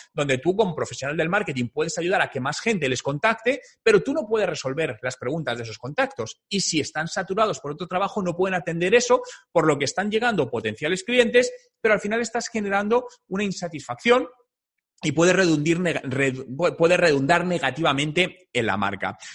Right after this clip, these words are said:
Por lo que en muchos casos la calidad es donde está el mejor roi. Es decir,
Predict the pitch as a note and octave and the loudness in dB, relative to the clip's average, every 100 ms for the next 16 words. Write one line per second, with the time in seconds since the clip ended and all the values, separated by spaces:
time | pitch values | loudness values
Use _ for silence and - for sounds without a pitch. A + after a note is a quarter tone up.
0 | - - G3 G3 F3+ F#3+ G3 - E3+ F3+ | -2 4 8 8 6 4 4 2 -2 0
1 | F#3+ C#4 D#4 C4+ - - C#3+ - A#3+ F4+ | 0 -2 -6 -8 -8 -2 -2 0 -4 -4
2 | - _ _ _ _ _ E3+ F3 D#3 D3 | -12 _ _ _ _ _ 0 4 4 2
3 | D3 C3+ B2+ C#3+ A3+ D#4+ - _ _ - | 0 0 0 2 0 0 -14 _ _ -8
4 | E3 F#3+ F3+ - E3+ E3+ D3 - C3 - | -4 -4 -4 -4 -4 -4 -6 -6 -8 -8
5 | - - _ - _ - D#3 C3 - | -14 -16 _ -20 _ 0 0 0 -8